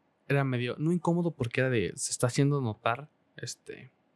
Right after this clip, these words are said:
Gallos, pero era, era dis-, era raro escuchar en,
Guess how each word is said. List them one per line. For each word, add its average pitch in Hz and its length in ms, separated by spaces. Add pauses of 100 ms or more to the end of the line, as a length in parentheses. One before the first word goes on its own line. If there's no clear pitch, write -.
(960)
Gallos, 135 560
pero 117 520 (1800)
era, 147 200
era 170 200
dis-, 139 220
era 165 440
raro 151 400
escuchar 135 640 (300)
en, 135 320